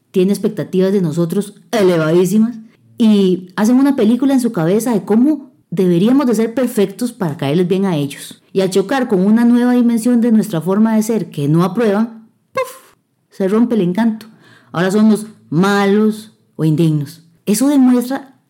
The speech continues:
la pobre relación de esa persona con sí misma y de ahí su falta de empatía.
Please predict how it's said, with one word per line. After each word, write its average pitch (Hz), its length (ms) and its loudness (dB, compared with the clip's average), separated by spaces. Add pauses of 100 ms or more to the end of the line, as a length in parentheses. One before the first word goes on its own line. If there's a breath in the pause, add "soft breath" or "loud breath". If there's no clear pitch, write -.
(120)
la 185 300 -2
pobre 285 320 -2
relación 208 640 -2
de 147 160 -2
esa 254 200 -4
persona 247 380 0
con 180 140 -2
sí 180 120 -2
misma 175 560 -2
y 226 160 0
de 226 60 0
ahí 220 180 2
su 240 160 -4
falta 262 380 -4
de 262 60 2
empatía. 226 580 -2